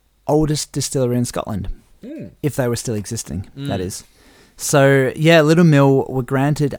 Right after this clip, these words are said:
Speaker 1: a, well, basically they're considered to be founded in seventeen seventy-two, and they've, they've actually got paperwork from King George the Third, um, in seventeen seventy-three, um, stating that they were being granted a license. So, so think of it as the first legal distillery.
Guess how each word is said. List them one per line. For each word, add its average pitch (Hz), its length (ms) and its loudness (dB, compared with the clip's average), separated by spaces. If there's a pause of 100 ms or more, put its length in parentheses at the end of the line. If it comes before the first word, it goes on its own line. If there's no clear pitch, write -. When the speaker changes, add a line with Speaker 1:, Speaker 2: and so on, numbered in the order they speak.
Speaker 1:
a, 117 380 -4 (220)
well, 151 120 0
basically 175 400 4
they're 135 120 2
considered 165 440 0
to 160 60 -6
be 143 100 -2
founded 113 460 -2
in 107 100 -2
seventeen 117 420 -4
seventy-two, 113 680 -6 (240)
and 123 200 0
they've, 117 220 -2
they've 123 200 -4
actually 135 240 -6
got 120 180 -2
paperwork 127 480 -2
from 117 160 -4
King 123 220 -2
George 113 260 -4
the 104 80 -10
Third, 131 420 -4 (400)
um, 117 240 -2
in 120 60 0
seventeen 127 440 0
seventy-three, 139 1000 -2 (420)
um, 127 420 0 (200)
stating 139 600 0
that 131 140 -2
they 131 160 -2
were 127 100 0
being 123 220 0
granted 120 380 -4
a 120 60 -2
license. 143 460 -2
So, 117 260 -2 (200)
so 151 240 4 (120)
think 214 200 4
of 208 60 4
it 196 60 6
as 165 120 4
the 156 60 -4
first 147 340 4
legal 131 360 2
distillery. 101 580 -4